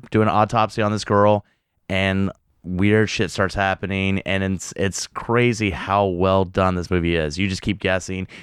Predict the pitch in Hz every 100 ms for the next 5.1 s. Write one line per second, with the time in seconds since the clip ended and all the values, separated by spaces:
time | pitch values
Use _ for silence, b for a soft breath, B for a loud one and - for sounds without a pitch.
0 | B 90 87 - 90 95 101 101 87 -
1 | 95 80 92 120 123 123 113 - 117 120
2 | 120 117 - B B - 104 113 113 -
3 | 107 104 107 104 90 95 87 - - 113
4 | 107 107 95 - 95 78 87 87 90 90
5 | 92